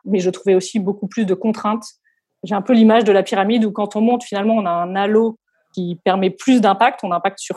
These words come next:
plus large, mais du coup, on est plus resserré dans son petit cercle et dans son, dans son jus, euh,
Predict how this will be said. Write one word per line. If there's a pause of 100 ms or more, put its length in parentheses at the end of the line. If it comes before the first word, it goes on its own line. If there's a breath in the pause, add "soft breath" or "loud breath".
(120)
plus
large, (320 soft breath)
mais
du
coup,
on
est
plus
resserré
dans
son
petit
cercle
et
dans
son,
dans
son
jus,
euh,